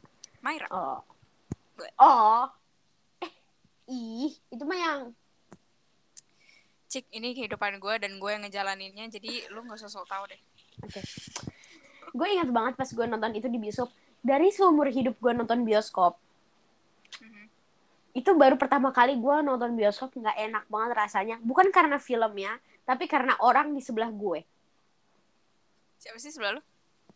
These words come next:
Speaker 1: Gue.
Speaker 2: Bukan. Yang orang yang semalas kita shout out itu loh. <laughs>
Speaker 1: Oh, oh, gue inget banget. Dia,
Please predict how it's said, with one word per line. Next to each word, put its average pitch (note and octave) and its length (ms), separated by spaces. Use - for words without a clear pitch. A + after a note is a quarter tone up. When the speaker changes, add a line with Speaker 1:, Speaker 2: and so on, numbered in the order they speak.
Speaker 1:
Gue. G3 320
Speaker 2:
Bukan. A3 480
Yang A3+ 240
orang A#3+ 320
yang B3 160
semalas A#3+ 320
kita - 160
shout A#3 240
out A#3+ 80
itu B3+ 240
loh. C#4+ 320
<laughs> - 400
Speaker 1:
Oh, C4 160
oh, D#4+ 80
gue D4 160
inget D#4 160
banget. G#3+ 400
Dia, A#3 320